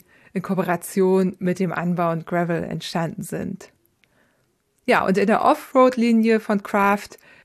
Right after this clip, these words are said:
findet sich dann alles, was die Herzen der MountainbikerInnen höher schlagen lässt. Also auch Loose-Fit-Jerseys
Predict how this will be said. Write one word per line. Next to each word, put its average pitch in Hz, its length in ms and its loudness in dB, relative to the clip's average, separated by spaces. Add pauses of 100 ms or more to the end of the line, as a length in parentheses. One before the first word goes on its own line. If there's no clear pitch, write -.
(320)
findet 202 400 2
sich 196 140 -2
dann 202 240 -2
alles, 220 420 0
was 196 200 -2
die 185 100 -4
Herzen 180 460 -4
der 170 140 -4
MountainbikerInnen 170 1120 -6
höher 175 260 -2
schlagen 151 420 -10
lässt. - 480 -12 (180)
Also 190 320 0
auch 165 160 -8
Loose-Fit-Jerseys 180 1080 -2